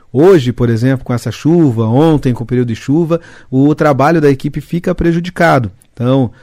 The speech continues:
na previsão pra hoje, a Avenida Rocha Pombo, a Avenida Barão do Rio Branco, o distrito de Juvinópolis, a sede do distrito de Juvinópolis também, iniciamos a limpeza lá ontem,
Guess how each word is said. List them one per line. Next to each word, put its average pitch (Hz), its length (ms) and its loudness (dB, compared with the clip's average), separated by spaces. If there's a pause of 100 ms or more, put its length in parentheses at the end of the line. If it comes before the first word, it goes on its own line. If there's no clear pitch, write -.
(180)
na 117 140 -4
previsão 123 460 0
pra 127 140 0
hoje, 107 380 0 (240)
a 117 60 -6
Avenida 113 600 0
Rocha 117 340 -4
Pombo, 143 640 0
a 123 80 -6
Avenida 117 340 -2
Barão 113 240 -2
do 110 60 -2
Rio 135 140 -2
Branco, 147 580 0 (200)
o 139 80 -2
distrito 151 600 -2
de 127 100 -2
Juvinópolis, 127 800 -2 (220)
a 123 100 -4
sede 151 400 -2
do 131 160 0
distrito 127 300 -4
de 117 80 -8
Juvinópolis 123 600 -2
também, 131 360 0 (240)
iniciamos 131 440 -2
a 131 60 -2
limpeza 127 380 -2
lá 120 120 -2
ontem, 143 460 -2